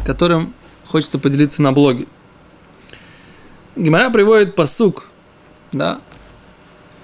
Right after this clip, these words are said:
высказывание царя Шломо из книги Коэлет, Экклезиаст. И там написано так. «Ки эт коля маасе элоким яви бемишпат».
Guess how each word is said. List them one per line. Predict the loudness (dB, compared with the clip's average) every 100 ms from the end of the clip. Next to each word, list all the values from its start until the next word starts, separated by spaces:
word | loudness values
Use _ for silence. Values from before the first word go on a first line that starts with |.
| -20 -20 -10
высказывание | -4 -2 0 0 0 2 0 0
царя | 0 -2
Шломо | 0 0 0 0
из | -2
книги | -2 0 0 0
Коэлет, | 2 2 2 -2 -8
Экклезиаст. | -2 0 2 2 -2 -10 -20 -20 -20 -16
И | -4
там | 0 0
написано | 0 0 0
так. | 0 0 -4 _ _ _ _ _ _ _ _ _ -20 -20 -20 -20 -20 -20 -20 -20 -20 -20 -18 -20 -4
«Ки | -2
эт | 0
коля | 2 2
маасе | 2 2 2 2 2
элоким | 2 2 2
яви | 2 2
бемишпат». | 2 0 0 0 0 -2